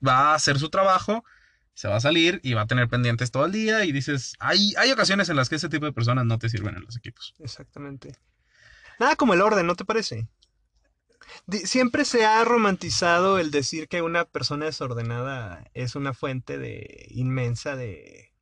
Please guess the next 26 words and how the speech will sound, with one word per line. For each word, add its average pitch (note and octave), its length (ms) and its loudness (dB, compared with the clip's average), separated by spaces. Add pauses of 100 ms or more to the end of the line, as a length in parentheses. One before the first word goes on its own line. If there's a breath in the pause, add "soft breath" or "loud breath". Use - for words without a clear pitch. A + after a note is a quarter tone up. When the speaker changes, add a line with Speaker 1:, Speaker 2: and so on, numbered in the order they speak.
Speaker 1:
¿De B2 120 -2
inteligencia? B2 320 0
Speaker 2:
de E3 60 0
inteligencia. C3 960 -4
No C#3+ 380 0
lo D3 140 2
creo C#3 220 -2
del C3+ 120 -4
todo, A#2+ 260 -6
sinceramente. A#2+ 760 -10 (200)
He C3 100 -6
conocido D#3 400 -2
gente D#3 240 -6
muy D3 100 -4
ordenada C3+ 420 -4
que C3+ 100 -12
es C3 80 -10
muy C3 180 -6
lista, B2+ 440 -6 (180 soft breath)
Speaker 1:
Ujú. C3+ 260 2
Speaker 2:
gente C3+ 320 -2
muy C3+ 220 -2
desordenada C3 760 -6
que - 240 -14
es A2+ 120 -12
muy, E2 480 -12